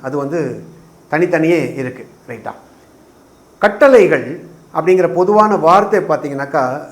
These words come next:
அஹ், ரெண்டுத்துக்குமே வந்து பொருந்தக்கூடிய ஒரு விஷயமா தான் இருக்கு. கட்டளைகள் வந்து பணிதலுக்கும் பயன் தரும், அடிபணிதலுக்கும் பயன் தரும். அஹ், கண்ணனுடைய கட்டளைக்கு பணிஞ்ச பாண்டவர்கள்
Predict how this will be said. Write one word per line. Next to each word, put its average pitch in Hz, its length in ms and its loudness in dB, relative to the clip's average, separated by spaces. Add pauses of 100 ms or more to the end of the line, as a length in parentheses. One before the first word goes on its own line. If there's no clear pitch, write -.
(140)
அஹ், 123 440 -10 (220)
ரெண்டுத்துக்குமே 196 680 -2
வந்து 180 180 0
பொருந்தக்கூடிய 170 520 -4
ஒரு 139 120 -4
விஷயமா 127 320 -10
தான் 120 140 -10
இருக்கு. 107 240 -16 (480)
கட்டளைகள் 240 600 4
வந்து 185 480 -2 (440)
பணிதலுக்கும் 247 580 4
பயன் 185 240 2
தரும், - 260 0 (540)
அடிபணிதலுக்கும் 208 720 2
பயன் 123 240 -10
தரும். 110 140 -14 (540)
அஹ், 123 200 -12
கண்ணனுடைய 254 640 4
கட்டளைக்கு 190 720 0
பணிஞ்ச 208 340 0
பாண்டவர்கள் 147 760 -4